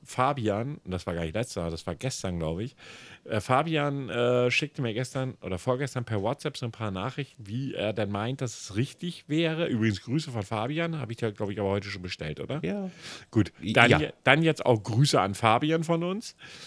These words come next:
Speaker 1: Er hört uns ja auch immer
Speaker 2: Genau.
Speaker 1: fleißig.
Speaker 2: Winke.
Speaker 1: Winke,
Speaker 2: Ich winke
Speaker 1: winke.
Speaker 2: gerade. Du,
Speaker 1: Ja.
Speaker 2: du, du, du siehst es nicht, aber ich tu's wirklich.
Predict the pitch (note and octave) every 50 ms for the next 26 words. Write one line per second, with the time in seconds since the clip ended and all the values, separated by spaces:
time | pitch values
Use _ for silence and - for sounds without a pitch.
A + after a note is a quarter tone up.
0 | - - - A2+ A2 A2+ C3 B2+ C#3 A#2+ - B2 G#2 F#2 G2+ C#3 - E3 E3 D#3+
1 | - - D#3+ D3+ D#3 E3+ D#3 - F#3+ G#3+ - - - _ _ _ _ _ A2 G#2
2 | G#2 G#2 C3+ E3+ A3 A3+ - F#3 F3+ F3 E3+ E3+ - - E2+ D#2+ G#2+ A#2+ B2+ -
3 | B2+ A#2 C#3+ C#3+ D#3 - C3+ - - - G#2 F2+ F#2 F#2+ F#2+ - - - - A2
4 | A2 A#2+ C#3+ F3 D#3 A#2 - B2+ B2+ D#3 B3 B3+ A#3 F#3+ B2+ A#2+ A#2+ - B2 B2+
5 | D#3+ D#3 - - G3 - - C#3 B2 - - A2+ G2+ G2